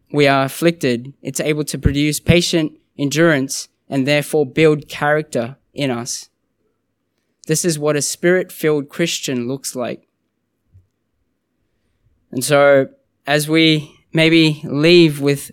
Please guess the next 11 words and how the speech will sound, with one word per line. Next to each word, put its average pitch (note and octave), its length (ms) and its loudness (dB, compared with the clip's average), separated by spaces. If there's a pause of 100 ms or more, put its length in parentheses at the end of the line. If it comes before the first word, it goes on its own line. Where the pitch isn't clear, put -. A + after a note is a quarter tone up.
(100)
some D#3 260 2
of D3+ 120 0
these C#3+ 200 -4
challenges, C#3 880 -2
I, C3 300 -4
I B2+ 40 -6
just C#3 200 -8
wanted D3+ 220 -4
to C#3+ 80 -8
challenge D3 500 -4
you. D3+ 360 0